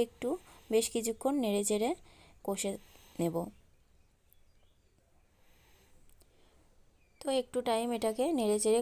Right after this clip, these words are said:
কষে নেওয়ার পরে এবার এর মধ্যে দিয়ে দেব বেশ কিছুটা পরিমাণে জল। তরকারির ঝোলটা আপনারা কেমন রাখবেন সেটা কিন্তু আপনাদের ইচ্ছে মতো রাখতে পারেন। আমি এখানে খুব বেশি জল দিলাম না। তো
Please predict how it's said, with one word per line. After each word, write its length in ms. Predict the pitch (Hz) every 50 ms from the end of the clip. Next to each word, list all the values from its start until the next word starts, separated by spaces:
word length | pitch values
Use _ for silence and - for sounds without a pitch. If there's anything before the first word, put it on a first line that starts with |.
| 233 -
কষে 220 | 196 202 - 233 220 214
নেওয়ার 220 | 202 196 202 208 202 -
পরে 180 | 196 190 214 226 220
এবার 180 | 196 196 202 202 196 190
এর 80 | 185 185 190
মধ্যে 240 | 190 180 180 - 220 208 208
দিয়ে 160 | 190 185 185 185 196
দেব 120 | 185 202 247 - 427 - - - - - - - - - 214
বেশ 140 | 208 208 - -
কিছুটা 300 | 196 190 202 190 208 208 208 202
পরিমাণে 400 | 196 190 190 190 190 190 214 294 415 - - - 208 190 180
জল। 220 | 185 175 165 170 - 214 - - - - - - - - - - - - - - - - - - - - - - - - -
তরকারির 440 | 240 233 226 233 240 226 240 233 214 -
ঝোলটা 360 | 240 220 214 220 - 233 262 359 - - - - - 208
আপনারা 300 | - 208 208 202 208 220 226 -
কেমন 240 | 220 208 196 202 208 202 202 196
রাখবেন 300 | 190 190 - 202 220 277 -
সেটা 180 | - 240 - 196 196 190
কিন্তু 220 | 190 190 196 240 247 233 202
আপনাদের 360 | - 185 185 185 214 233 277 - - - - - - - -
ইচ্ছে 180 | - - - 208 202
মতো 180 | 202 208 254 247 208
রাখতে 240 | 180 180 - - 185 185 -
পারেন। 220 | 175 175 180 180 196 - - - - - - - - -
আমি 140 | 214 226 240 233 220
এখানে 300 | 214 - 220 214 233 285 403 - - - - - - - - -
খুব 120 | - 214 208 202 214
বেশি 180 | 214 - 226 214 214
জল 140 | 208 196 196 196 190
দিলাম 220 | 190 190 196 190 196 196 202
না। 80 | 226 311 - - - - - - - - -
তো 60 | -